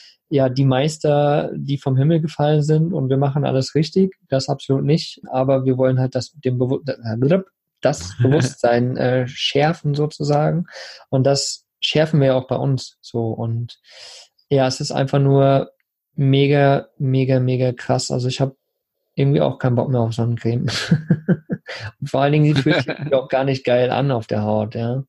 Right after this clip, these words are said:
Speaker 2: Ja, komisch, ne? Immer so dauerhaft schmierig. Man hat immer so das
Speaker 1: Mhm.
Speaker 2: Gefühl, die, die, die zieht überhaupt nicht ein oder
Speaker 1: Mhm.
Speaker 2: keine Ahnung, sie ist halt auf der Haut, um da halt irgendwas zu verhindern. Aber wir haben ja gerade gelernt, dass es das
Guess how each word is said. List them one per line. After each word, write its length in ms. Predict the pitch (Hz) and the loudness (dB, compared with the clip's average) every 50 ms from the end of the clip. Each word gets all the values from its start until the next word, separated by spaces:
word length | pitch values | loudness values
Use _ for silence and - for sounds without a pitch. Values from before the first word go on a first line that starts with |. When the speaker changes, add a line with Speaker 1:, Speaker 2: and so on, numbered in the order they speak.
| _ _ - | _ _ -6
Speaker 2:
Ja, 120 | 117 120 120 | -4 -4 -2
komisch, 400 | - 156 165 160 135 110 - - | 0 0 0 2 0 -2 0 0
ne? 140 | 135 143 | 0 0
Immer 260 | - 127 127 127 131 120 | 2 2 2 2 2 2
so 120 | 123 117 | 0 -2
dauerhaft 400 | 113 123 127 131 123 117 104 - | 0 0 0 2 0 -2 -4 -4
schmierig. 400 | - - 131 135 131 123 113 - | -2 0 2 2 4 2 2 0
Man 120 | 113 107 110 | 0 -2 -2
hat 120 | 120 117 - | -2 -2 -2
immer 180 | 120 113 113 110 | -2 -2 -2 -2
so 100 | 117 113 | -2 -2
das 160 | 113 - 156 | -2 -2 -2
Speaker 1:
Mhm. 20 | - | -4
Speaker 2:
Gefühl, 280 | 98 104 120 117 117 | -6 -2 0 0 0
die, 240 | 113 110 107 107 104 | 0 -2 -6 -6 -10
die, 300 | 101 104 104 104 104 101 95 | -16 -18 -16 -10 -10 -10 -4
die 280 | 107 101 101 101 98 - | 0 0 0 0 0 -4
zieht 260 | - - 123 123 - | -6 -4 -4 -2 0
überhaupt 340 | 131 113 107 117 113 - - | 0 0 0 0 -2 -2 -4
nicht 140 | 107 101 - | -6 -6 -2
ein 280 | 95 113 120 120 107 | -2 0 0 0 0
oder 340 | 98 92 98 101 101 101 101 - - | 0 0 2 2 0 0 -4 -6 -4
Speaker 1:
Mhm. 340 | - 135 131 127 127 131 135 - - - | 0 2 4 4 4 2 0 -4 -8 -6
Speaker 2:
keine 180 | - 104 107 101 | -4 -4 -2 0
Ahnung, 260 | 98 110 113 117 107 | 0 2 2 2 2
sie 140 | 95 113 113 | 2 0 -2
ist 120 | 113 - | 0 2
halt 160 | 135 131 113 - | 2 0 0 0
auf 120 | 113 - | -4 -2
der 160 | - 110 110 | 0 0 2
Haut, 260 | 113 113 120 127 127 | 2 2 2 2 0
um 160 | 123 110 107 104 | 0 -2 0 0
da 160 | 113 107 117 | 0 0 2
halt 140 | 120 113 95 | 0 0 0
irgendwas 360 | - 113 117 113 110 110 - | 0 -2 0 0 -2 -2 -2
zu 100 | - 107 | -4 -4
verhindern. 420 | 98 107 107 107 117 123 120 104 101 | 0 0 2 2 2 2 2 2 2
Aber 160 | 98 98 98 | 2 2 2
wir 80 | 98 | 0
haben 120 | 104 101 101 | 0 0 0
ja 60 | 98 | -2
gerade 300 | 90 - 101 101 101 95 | 0 0 0 0 2 2
gelernt, 340 | 95 95 92 98 98 98 98 | 2 2 2 2 0 0 -2
dass 80 | 95 95 | -4 -6
es 100 | 95 95 | -6 -6
das 260 | - 95 - - | -6 -8 -8 -10